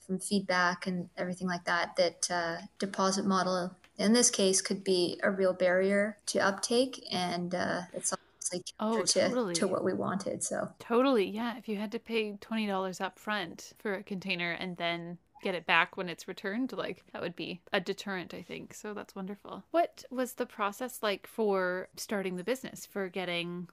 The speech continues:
Speaker 2: your containers designed or chosen and having enough of a, of a startup investment in order to get this going? Like, did you have to have a certain number of restaurants signed up,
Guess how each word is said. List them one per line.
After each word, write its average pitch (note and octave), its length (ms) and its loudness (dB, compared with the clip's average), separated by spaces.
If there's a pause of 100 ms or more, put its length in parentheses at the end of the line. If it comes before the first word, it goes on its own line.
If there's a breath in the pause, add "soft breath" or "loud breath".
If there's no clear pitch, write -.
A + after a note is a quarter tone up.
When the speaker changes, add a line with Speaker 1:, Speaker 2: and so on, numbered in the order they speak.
(200)
Speaker 2:
your F#3 200 -2
containers G3+ 880 -4 (180)
designed G#3 580 0
or E3+ 80 -2
chosen G3+ 800 -2
and E3+ 320 -8
having E3+ 560 -8 (160 loud breath)
enough F#3 640 -4
of G3 160 -4
a, D#3+ 340 -6
of F#3 160 -8
a F#3 80 -12
startup F#3+ 480 -8
investment F#3+ 640 -8
in G3+ 140 -6
order G3+ 240 -10
to F#3 480 -8 (100)
get G3 240 -2
this - 380 -8 (100)
going? G3+ 400 -4
Like, - 220 -10
did F3 160 -12
you F3 80 -8
have F#3 240 -14
to G3 100 -18
have F#3 320 -10
a G3 60 -10
certain F#3+ 640 -6 (180 loud breath)
number F#3+ 240 -2
of F3+ 160 -4
restaurants F3+ 500 -4
signed F3 320 -6
up, - 280 0